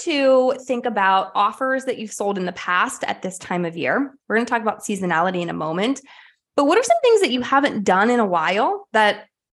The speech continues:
worked when you did them, but for some reason you stopped doing it, or it was a one-off thing?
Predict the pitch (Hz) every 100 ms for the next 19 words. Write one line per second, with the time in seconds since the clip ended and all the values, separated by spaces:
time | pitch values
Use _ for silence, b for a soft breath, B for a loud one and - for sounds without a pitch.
0 | _ - 185 208 349 - 226 220 208 190
1 | 208 202 202 359 - - 262 277 277 320
2 | 302 277 269 254 214 - - 214 214 214
3 | 214 185 175 208 196 190 190 196 - 190
4 | 170 175 185 196